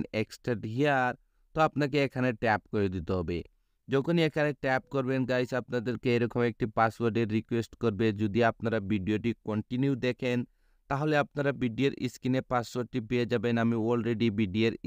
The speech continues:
স্ক্রিনে পাসওয়ার্ডটি টাইপিং করে দিয়ে রেখেছি। তো যেহেতু আমি পাসওয়ার্ডটি কপি করে রেখেছি, এর জন্য এখানে পেস্ট করে দেব, তারপরে এখানে ওকেতে ট্যাপ করে দেব। সাথে সাথে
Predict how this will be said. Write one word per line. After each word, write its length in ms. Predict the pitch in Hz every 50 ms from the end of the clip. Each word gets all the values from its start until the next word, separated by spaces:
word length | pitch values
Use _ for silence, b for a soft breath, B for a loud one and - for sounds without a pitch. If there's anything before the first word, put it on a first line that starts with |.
| 113 -
স্ক্রিনে 360 | - _ - 123 117 120 120 110 107 110 - _ _ - _ - - _ _ -
পাসওয়ার্ডটি 580 | 139 135 131 - - 143 135 117 - - 135 135 - -
টাইপিং 340 | 131 120 120 110 - 127 127 120 - 123
করে 140 | 117 117 113 101 90
দিয়ে 140 | 104 110 107 107
রেখেছি। 400 | 104 90 - 101 85 - - 92 87 87 85 - - _
তো 80 | 123 120 127 117 104
যেহেতু 280 | 113 131 139 139 - 156 151 147
আমি 140 | 147 143 147 - - 147
পাসওয়ার্ডটি 480 | 135 131 - - 135 131 123 127 143 131 - -
কপি 220 | 131 123 113 131 123 127
করে 160 | 135 123 127 113 120
রেখেছি, 320 | 113 - 123 117 110 - 120 120
এর 60 | 120 107 117
জন্য 140 | 120 117 117 113
এখানে 200 | - 117 120 117 107 - -
পেস্ট 300 | 107 107 113 113 - - -
করে 160 | 143 135 135 135 120
দেব, 120 | 131 117 131 131 131 135 - _ _ _ _ _ _ _
তারপরে 300 | 151 143 135 - 143 135 135 131
এখানে 200 | - 135 127 127 123
ওকেতে 300 | 120 107 - 113 101 117 113 - -
ট্যাপ 200 | 110 104 104 - _ _
করে 160 | 107 98 95 82
দেব। 120 | 87 78 85 80 - - _ _ _ _ _ _ _ _ _ -
সাথে 200 | - 139 131 139 151
সাথে 160 | 147 139 147